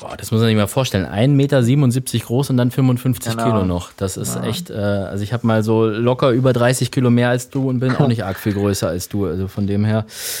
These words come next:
Speaker 1: äh, boah, das ist schon eine Hausnummer. Aber sag mal, normalerweise sagt man doch eigentlich, die, die so ein bisschen größer sind, äh, Hindernisrennen, äh, ist doch eigentlich für die immer so prädestiniert. Das war für dich nie ein Thema, oder?
Speaker 2: Ich hatte mal überlegt, aber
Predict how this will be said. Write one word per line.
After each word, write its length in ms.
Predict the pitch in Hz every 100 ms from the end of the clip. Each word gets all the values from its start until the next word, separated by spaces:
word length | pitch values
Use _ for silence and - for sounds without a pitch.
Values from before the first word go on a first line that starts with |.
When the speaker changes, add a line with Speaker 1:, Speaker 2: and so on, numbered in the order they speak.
| - -
Speaker 1:
äh, 400 | 101 101 101 98 -
boah, 400 | 107 110 87 -
das 180 | - -
ist 100 | 127
schon 180 | - 123
eine 100 | 113
Hausnummer. 320 | 127 123 107
Aber 160 | 110 139
sag 120 | 156
mal, 100 | 160 - -
normalerweise 440 | 123 123 160 185 165
sagt 200 | 170 180
man 100 | 156
doch 80 | 143
eigentlich, 240 | 139 151
die, 140 | 170
die 80 | 170
so 100 | 156
ein 80 | 147
bisschen 240 | 139 -
größer 400 | 123 123 131 202
sind, 240 | 170 175 175
äh, 340 | - 131 131
Hindernisrennen, 880 | 123 190 208 107 98 98 98 98 95
äh, 200 | 73 80 87 82
ist 120 | 113
doch 200 | 113 -
eigentlich 340 | - 104 110 -
für 120 | 117
die 220 | 107 107
immer 180 | 110 104
so 120 | 101
prädestiniert. 640 | 87 104 101 - 104 98 110
Das 120 | -
war 80 | 147
für 140 | 151
dich 160 | 160 -
nie 140 | 202
ein 80 | 170
Thema, 340 | 104 90 87
oder? 200 | 87 185 - _ _ _
Speaker 2:
Ich 220 | 156 -
hatte 240 | 156 165 156
mal 180 | 151
überlegt, 680 | 151 147 139 147 190 226 240 _ - - - _ _ _ _
aber 380 | 135 135 143